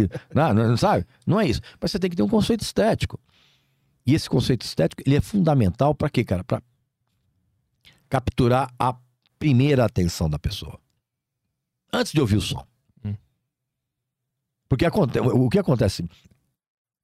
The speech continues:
Speaker 1: muitas vezes, ainda mais agora nos serviços de streaming,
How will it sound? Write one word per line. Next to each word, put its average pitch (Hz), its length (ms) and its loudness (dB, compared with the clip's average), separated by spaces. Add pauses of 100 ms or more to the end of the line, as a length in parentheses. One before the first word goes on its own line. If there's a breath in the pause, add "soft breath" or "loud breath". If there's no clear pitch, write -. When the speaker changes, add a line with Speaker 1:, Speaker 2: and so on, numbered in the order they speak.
(140)
Speaker 1:
muitas 95 280 2
vezes, 110 180 0
ainda 104 180 2
mais 117 200 2
agora 101 240 2
nos 87 160 0
serviços 82 400 0
de 76 60 -6
streaming, 147 360 0